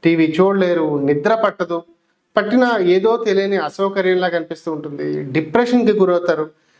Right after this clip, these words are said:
కొన్నిసార్లు ఈ బాధ పడలేక మా దగ్గరికి వచ్చి ఏడుస్తూ ఉంటారు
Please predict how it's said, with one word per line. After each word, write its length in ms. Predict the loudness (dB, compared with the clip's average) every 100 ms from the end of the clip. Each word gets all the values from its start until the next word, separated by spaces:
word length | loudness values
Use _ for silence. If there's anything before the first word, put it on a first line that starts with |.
| _
కొన్నిసార్లు 420 | 0 2 2 0 0
ఈ 80 |
బాధ 240 | 2 2 2
పడలేక 400 | 0 0 0 -2
మా 140 | -4
దగ్గరికి 280 | -4 -4 -2
వచ్చి 200 | -2 0 0
ఏడుస్తూ 280 | 0 -2 -2
ఉంటారు 380 | 0 0 -2